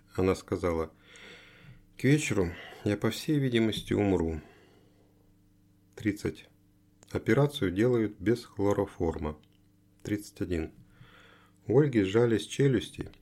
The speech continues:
и передёрнулись губы. Я беру в холодеющие пальцы её жаркие руки. Они так прозрачны, что кажется, если их положить на открытую книгу, то можно будет читать фразы, набранные аппетитом.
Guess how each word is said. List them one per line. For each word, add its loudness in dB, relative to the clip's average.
и -10
передёрнулись 0
губы. -4
Я 2
беру 4
в -10
холодеющие 0
пальцы 0
её 2
жаркие 0
руки. -4
Они 4
так 0
прозрачны, 4
что -4
кажется, -2
если 0
их -12
положить 0
на 2
открытую -2
книгу, -4
то -2
можно 4
будет 0
читать -2
фразы, 0
набранные 2
аппетитом. -8